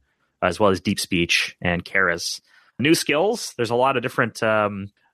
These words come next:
projects related to learning code, getting a code job, coding best practices, which is a departure from, "Hey, I'm just gonna use GitHub as a folder that is versioned for my artifacts."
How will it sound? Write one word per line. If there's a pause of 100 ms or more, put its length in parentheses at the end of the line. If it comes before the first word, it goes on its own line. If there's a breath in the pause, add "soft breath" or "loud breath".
(120)
projects
related
to
learning
code,
getting
a
code
job,
coding
best
practices, (300 soft breath)
which
is
a
departure
from,
"Hey,
I'm
just
gonna
use
GitHub
as
a
folder
that
is
versioned (180)
for
my
artifacts."